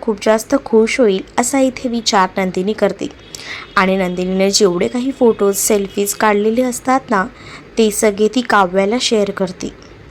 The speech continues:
काव्य इथे बसमध्ये बसलेली असते, एक्झामला जात असते आणि त्याच वेळेला ती मोबाईलमध्ये फोटोज बघते आणि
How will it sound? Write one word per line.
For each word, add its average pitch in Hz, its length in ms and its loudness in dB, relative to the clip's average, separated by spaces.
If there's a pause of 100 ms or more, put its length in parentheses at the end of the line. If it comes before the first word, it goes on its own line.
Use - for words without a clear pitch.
(440)
काव्य 190 320 4
इथे 190 260 2
बसमध्ये 214 540 0
बसलेली 226 500 0
असते, 240 240 2
एक्झामला 226 560 0
जात 277 260 0
असते 214 340 0 (600)
आणि 208 240 4
त्याच 226 280 4
वेळेला 233 320 2
ती 233 120 -2
मोबाईलमध्ये 208 680 0
फोटोज 208 560 2
बघते 214 300 -2 (720)
आणि 202 200 2